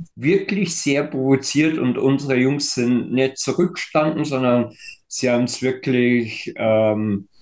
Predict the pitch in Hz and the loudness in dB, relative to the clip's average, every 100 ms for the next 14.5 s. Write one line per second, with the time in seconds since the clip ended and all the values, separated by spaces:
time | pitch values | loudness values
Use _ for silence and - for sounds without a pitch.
0 | - - - - - _ - 127 135 - | -12 -8 -8 -8 -16 _ -2 0 2 0
1 | - 135 131 139 123 143 147 120 151 120 | 0 0 0 -2 -2 0 0 0 0 0
2 | - - 101 117 113 113 - 113 - 156 | -4 -8 -2 0 -2 -2 -2 -2 -2 -2
3 | 123 120 120 120 - 160 151 139 139 - | 0 2 2 0 -2 0 2 0 -2 -8
4 | - - - - 117 117 117 113 113 110 | -12 -8 -10 -6 0 2 2 2 0 0
5 | 107 - - - - - - - - _ | -4 -12 -14 -14 -14 -20 -20 -20 -20 _
6 | _ _ _ _ _ 120 135 139 127 123 | _ _ _ _ _ -2 0 0 0 0
7 | 123 123 120 113 110 131 135 113 120 113 | 0 0 -2 -2 -2 -2 0 0 2 2
8 | 113 120 - 120 117 110 104 - _ _ | 2 0 0 0 2 0 -2 -10 _ _
9 | _ _ - 101 107 110 107 135 139 139 | _ _ -8 -2 0 0 0 2 4 2
10 | 135 123 143 165 160 143 151 147 143 147 | 0 -2 -2 -4 -2 -2 -2 -2 0 0
11 | 147 139 - _ _ _ 117 110 131 139 | -2 -6 -12 _ _ _ -10 -2 0 0
12 | 127 - 120 127 131 131 127 131 123 131 | -2 -4 -2 2 0 0 -2 0 -2 -2
13 | 123 131 127 117 120 117 117 120 117 110 | 0 0 2 0 0 -2 -2 -4 -2 -4
14 | - 139 151 151 | -2 -2 -2 -4